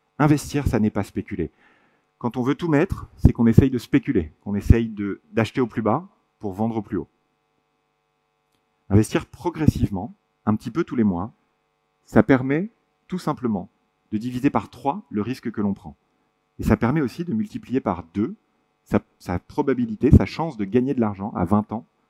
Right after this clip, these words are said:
de manière significative. Donc investir de manière long-termiste, investir de manière diversifiée,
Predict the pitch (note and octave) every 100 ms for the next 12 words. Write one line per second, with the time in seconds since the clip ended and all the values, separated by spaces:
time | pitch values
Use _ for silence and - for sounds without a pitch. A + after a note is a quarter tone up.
0 | - G2+ G#2 - G2 - - - - -
1 | _ _ _ _ _ _ _ _ _ A2
2 | D#3 E3+ D#3+ - D3+ A3+ B2+ A2 A2+ A2
3 | G#2 F#2 _ _ _ _ _ _ - A2+
4 | C3 B2 F3+ A#3 - - _ _ _ _
5 | A2 A2 A2 B2+ A#2 A2+ A2 G#2+ B2 C3
6 | C3+ - - F#3+ A#3+